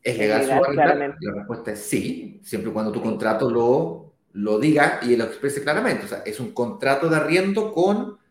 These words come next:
Speaker 1: la cláusula de la posibilidad de subarrendar. Lo que es ilegal es que tú se lo arriendas a Juan-, a Juanito y Juanito se lo subarrienda a Pedrito sin tu expresa autorización.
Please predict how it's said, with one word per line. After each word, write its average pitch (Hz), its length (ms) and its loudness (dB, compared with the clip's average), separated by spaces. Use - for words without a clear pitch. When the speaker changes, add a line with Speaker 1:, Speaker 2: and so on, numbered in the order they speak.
Speaker 1:
la 127 260 -2
cláusula 196 480 4
de 196 420 0
la 165 80 -4
posibilidad 160 400 -4
de 170 60 -6
subarrendar. 190 540 0
Lo 120 160 -4
que 151 140 2
es 160 220 -4
ilegal 123 720 2
es 120 260 -6
que 107 320 -12
tú 156 160 4
se 143 140 -4
lo 123 100 2
arriendas 127 480 0
a 113 60 -2
Juan-, 104 400 -8
a 107 80 -8
Juanito 202 800 -2
y 127 100 -8
Juanito 127 580 -2
se - 60 -6
lo 131 120 0
subarrienda 151 680 0
a - 80 -2
Pedrito 208 440 -2
sin - 520 -6
tu 226 160 -2
expresa 214 400 -2
autorización. 208 440 -6